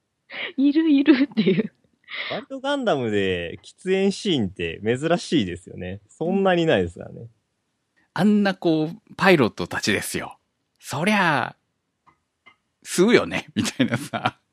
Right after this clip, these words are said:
Speaker 2: 明日死ぬかもしれないんだったらタバコ吸うなとも言えないですもんね。
Speaker 3: うん。特にあそこの場所って、その、サンダーボルト宙域っていうんですか？
Speaker 2: はい。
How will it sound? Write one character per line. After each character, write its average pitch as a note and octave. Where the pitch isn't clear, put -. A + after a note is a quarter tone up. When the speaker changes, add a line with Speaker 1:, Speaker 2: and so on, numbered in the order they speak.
Speaker 2:
明 C3
日 -
死 E3
ぬ F3+
か D#3+
も A2
し G2+
れ G#2+
な A#2+
い A#2+
ん G#2+
だ F#2
っ E2
た E2+
ら D#2+
タ G#2
バ A2+
コ C#3
吸 -
う D#3
な G#2
と E2+
も D2+
言 F2
え A#2+
な C3
い F2
で D#2
す -
も D#2+
ん -
ね。 -
Speaker 3:
う -
ん。 D2+
特 G3+
に G#2
あ D#2+
そ A#2+
こ D3+
の D3+
場 C3
所 B2+
っ A#2+
て、 A2
そ G#2+
の、 F#2+
サ -
ン A#2
ダ A2+
ー -
ボ G#2+
ル G#2
ト G#2+
宙 B2
域 -
っ -
て -
い D#2
う D2+
ん -
で -
す -
か？ F#3+
Speaker 2:
は F2
い。 E2+